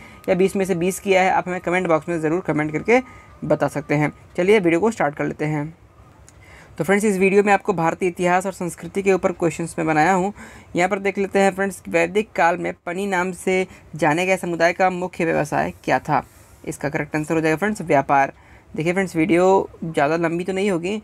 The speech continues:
लेकिन वीडियो के क्वेश्चंस ज़्यादा, बहुत ज़्यादा हेल्दी रहेंगे और बहुत ज़्यादा क्वेश्चंस रिमार्केबल हैं, इसलिए ये क्वेश्चंस मैं लेके आया हूँ।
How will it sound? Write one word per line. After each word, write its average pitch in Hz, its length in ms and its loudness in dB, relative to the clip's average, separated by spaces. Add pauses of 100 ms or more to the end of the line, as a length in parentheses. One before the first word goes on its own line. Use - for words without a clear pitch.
(300)
लेकिन 180 280 0
वीडियो 175 280 2
के 180 60 -6
क्वेश्चंस 185 500 -2
ज़्यादा, 165 580 2
बहुत 165 260 -4
ज़्यादा 175 320 4
हेल्दी 156 380 0
रहेंगे 175 320 0
और 175 80 0
बहुत 160 220 -6
ज़्यादा 165 180 -4
क्वेश्चंस 165 500 -8 (120)
रिमार्केबल 151 720 0
हैं, 143 140 -6 (460)
इसलिए 180 220 0
ये 175 180 6
क्वेश्चंस 170 340 -2
मैं 190 80 0
लेके 160 240 0
आया 143 140 2
हूँ। 143 240 -2